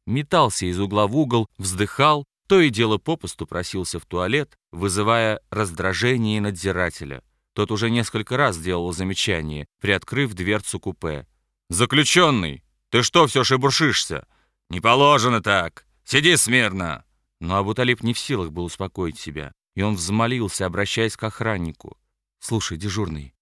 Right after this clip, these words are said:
умоляю, дай что-нибудь, чтобы уснуть, иначе я умру, честное слово. А зачем я вам мёртвый? Скажи начальнику своему, зачем я вам мёртвый? Истинно, не могу заснуть". Как ни странно, причину той отзывчивости Абуталип понял на другой день утром.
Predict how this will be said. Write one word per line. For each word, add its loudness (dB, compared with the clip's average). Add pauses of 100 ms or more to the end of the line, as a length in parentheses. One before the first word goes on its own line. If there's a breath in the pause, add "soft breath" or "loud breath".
(140)
умоляю, 2
дай 0
что-нибудь, -4
чтобы -2
уснуть, -2
иначе 2
я 4
умру, 0
честное -2
слово. 0 (280)
А 0
зачем 4
я 2
вам 2
мёртвый? -2 (160)
Скажи 4
начальнику 4
своему, 2
зачем 4
я 2
вам 4
мёртвый? 0 (200)
Истинно, 0
не 2
могу 0
заснуть". -4 (300)
Как -6
ни 0
странно, 0 (200)
причину -2
той 0
отзывчивости -4
Абуталип -2
понял 2
на 2
другой 0
день 0
утром. -4